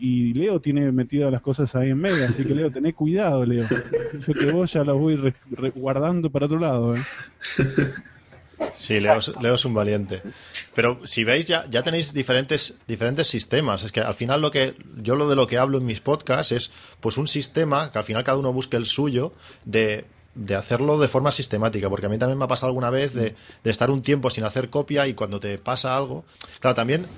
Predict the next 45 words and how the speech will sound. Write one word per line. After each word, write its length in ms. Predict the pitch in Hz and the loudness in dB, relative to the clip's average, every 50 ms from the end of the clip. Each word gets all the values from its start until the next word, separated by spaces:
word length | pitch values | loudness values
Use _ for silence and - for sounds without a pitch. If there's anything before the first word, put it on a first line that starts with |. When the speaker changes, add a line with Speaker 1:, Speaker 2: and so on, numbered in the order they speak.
| - - - - - - - | -18 -18 -18 -18 -16 -6 -2
Speaker 2:
también 260 | 113 110 120 139 147 | 0 0 2 2 2
depende 360 | 156 147 - 135 139 147 160 | 2 2 2 2 0 2 2
del, 340 | 156 139 123 127 - 117 101 | 2 2 2 0 -4 -4 -2
la, 100 | 98 104 | -2 -2
del 220 | - - 110 107 | -2 -2 -2 -2
volumen 320 | 101 104 107 117 120 117 107 | 0 0 0 0 0 -2 -2
que 100 | 107 95 | -2 -4
tengas. 420 | - 123 131 123 104 95 104 104 | -2 -2 -2 -2 -2 -4 -4 -4
Yo 140 | 107 110 120 127 | -4 -2 -2 -2
desde 240 | 120 113 113 117 110 | -2 -2 -2 0 0
siempre 560 | - - 135 139 143 120 131 131 147 165 - - - - _ - | 4 4 4 4 4 2 0 0 0 -2 -4 -10 -20 -20 _ -6
he 80 | 110 | 0
tenido 240 | 110 120 123 127 123 | 0 2 4 4 2
un 80 | 123 123 | 2 2
volumen 340 | 120 123 117 117 117 117 | 2 0 0 0 0 0
alto 380 | 117 123 117 120 117 117 113 113 | 0 0 0 0 0 0 0 0
de 100 | 110 107 | 0 0
datos. 560 | 110 120 131 135 - 123 139 185 - - - _ - - - - - | 2 2 2 2 2 0 0 0 -4 -10 -14 _ -20 -20 -20 -16 -2
Claro, 260 | - 123 123 107 - - | 0 2 2 2 0 -6
si 140 | - - 90 | -8 -8 -4
tienes 240 | 110 135 151 143 | -2 0 0 0
un 120 | 143 139 131 | 0 0 0
disco, 440 | 143 147 - - 156 170 180 - _ _ _ _ _ - _ - | 0 0 0 0 -2 -2 -2 -4 _ _ _ _ _ -20 _ -6
o 120 | - 110 101 | -4 -4 -2
te 140 | 110 104 | 0 0
pasa 480 | - 123 139 147 - 165 175 190 180 - - | 2 4 4 4 4 4 2 2 2 -2 -6
o 80 | 107 104 | -4 -2
no 100 | 117 117 | 0 0
te 100 | 98 95 | 0 2
pasa. 380 | - 135 131 - - - - _ - - - - - | 2 2 2 2 -2 -4 -12 _ -20 -20 -20 -14 -4
Pero 140 | - 104 104 | -2 0 2
claro, 140 | 123 131 120 | 4 4 4
si 140 | - 104 | 2 0
tienes 260 | 90 123 139 143 - - | 0 2 2 0 0 0
quince 320 | - 156 151 - 151 135 | 0 -2 -2 0 0 0
discos, 540 | 135 156 151 - - 131 156 - - - - _ - - - - - - - - - - | 2 2 0 2 0 -2 -2 -2 -4 -10 -14 _ -20 -20 -16 -16 -16 -16 -16 -18 -4 0
pues 480 | 110 104 98 98 95 95 95 - - | 2 2 4 2 2 2 0 0 0
es 140 | - 110 - | -2 0 2
fácil 240 | 131 123 - 147 127 | 2 2 2 2 0
que 100 | - 117 | 2 0
un 100 | 117 117 | 2 2
disco 240 | 117 113 - 143 135 | 2 2 2 2 2
te 140 | 120 101 | 2 0
falle. 380 | - - 127 131 107 92 - - | 2 2 2 2 2 -2 -6 -6
Entonces 340 | - 104 101 120 120 - - | -8 -4 -2 -2 -2 -2 -6